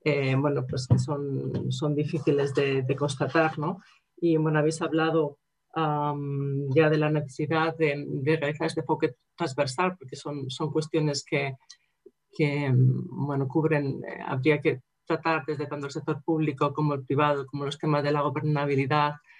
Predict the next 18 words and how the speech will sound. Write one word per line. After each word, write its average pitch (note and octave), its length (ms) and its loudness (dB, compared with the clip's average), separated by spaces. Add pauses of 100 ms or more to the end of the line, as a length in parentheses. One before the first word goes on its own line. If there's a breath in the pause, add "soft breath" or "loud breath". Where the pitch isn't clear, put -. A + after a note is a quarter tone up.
(400 loud breath)
la D3+ 220 -2
educación. D#3+ 880 -4 (520)
Em, D3 800 0
sobre C#3+ 300 -2
todo D3+ 180 4
habéis C#3+ 240 0
hecho, D3+ 480 0
habéis D3+ 400 0
hecho D3 540 0
un, C#3 560 2
un C#3 420 2
énfasis D3+ 400 -2
muy D#3+ 140 4
particular D3 680 0
en C#3+ 60 -4
la C#3 100 -2
necesidad D3 540 0
de, C3 300 2